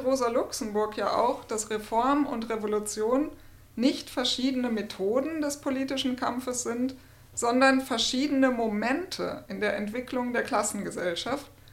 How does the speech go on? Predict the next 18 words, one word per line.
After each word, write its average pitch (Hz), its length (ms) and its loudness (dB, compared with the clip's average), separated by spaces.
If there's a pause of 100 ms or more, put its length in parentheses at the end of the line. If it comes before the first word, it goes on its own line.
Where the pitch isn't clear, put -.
(300)
die 226 100 -2
einander 226 540 6
ebenso 262 500 4
bedingen 262 680 2
und 226 220 -4
ergänzen, 262 800 0 (380)
zugleich 240 520 2
aber 233 220 6
ausschließen, 170 880 0
wie 190 200 -8
zum 196 200 -6
Beispiel 180 400 0
Südpol 214 580 0
und 202 240 -4
Nordpol 254 640 2 (420)
oder 180 260 -2
wie 175 120 -6
Bourgeoisie 190 840 2